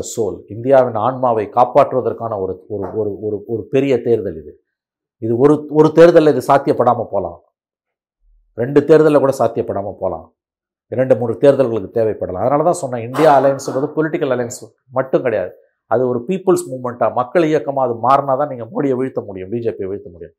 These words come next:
இந்த புத்தி எல்லா கட்சிக்கும் இருக்கணும். நீங்க மாநிலத்துல ஆள்ற ஒரு கவர்மெண்ட்ல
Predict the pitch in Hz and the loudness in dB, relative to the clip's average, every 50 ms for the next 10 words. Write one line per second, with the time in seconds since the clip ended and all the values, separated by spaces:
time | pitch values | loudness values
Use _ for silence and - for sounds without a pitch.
0 | _ _ _ _ _ - 135 156 160 175 - - 175 175 - 180 160 147 165 185 | _ _ _ _ _ -10 -2 0 0 2 2 0 -2 -2 2 4 4 6 6 6
1 | 180 175 170 156 - 151 143 127 104 - 92 80 82 _ _ _ _ _ _ _ | 4 4 2 -4 -6 -8 -10 -10 -12 -12 -14 -16 -20 _ _ _ _ _ _ _
2 | _ _ _ _ _ _ _ 120 131 139 131 131 143 170 185 185 175 175 180 170 | _ _ _ _ _ _ _ -6 -2 -2 2 4 6 6 8 6 6 6 6 6
3 | 156 143 156 175 165 156 165 156 151 151 147 143 147 147 151 151 160 156 147 - | 8 8 8 8 6 6 4 4 4 4 4 4 6 4 4 4 2 -2 -2 -2
4 | 165 | -4